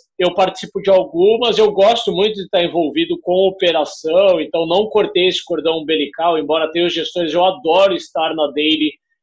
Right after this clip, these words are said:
de vendas e de C S, porque eu já não tô mais falando com o cliente, mas eu tô muito próximo da linha de frente que tá lidando. Então eu não gosto de ser, é, aquele,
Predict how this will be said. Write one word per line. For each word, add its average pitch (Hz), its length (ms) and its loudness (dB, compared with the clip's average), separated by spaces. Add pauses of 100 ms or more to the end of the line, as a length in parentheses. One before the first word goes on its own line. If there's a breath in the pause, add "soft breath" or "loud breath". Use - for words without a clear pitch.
(140)
de 170 200 -2
vendas 180 520 -2
e 165 120 -4
de 170 100 -4
C 202 220 -2
S, 202 520 0 (400)
porque 208 220 -2
eu 208 80 4
já 220 140 2
não 214 260 -2
tô 233 180 2
mais 208 280 0
falando 208 600 2
com 190 200 0
o 185 80 -2
cliente, 208 760 -2
mas 214 240 0
eu 220 160 2 (100)
tô 220 320 2 (300)
muito 214 420 -2
próximo 202 840 0 (440)
da 190 200 2
linha 202 240 2
de 208 160 -2
frente 202 420 -2
que - 80 -14
tá 220 140 2
lidando. 180 460 -2
Então 185 180 4
eu 208 100 4
não 220 180 0
gosto 180 480 2
de 156 160 -4
ser, 156 880 0
é, 135 400 -2 (460)
aquele, 160 760 0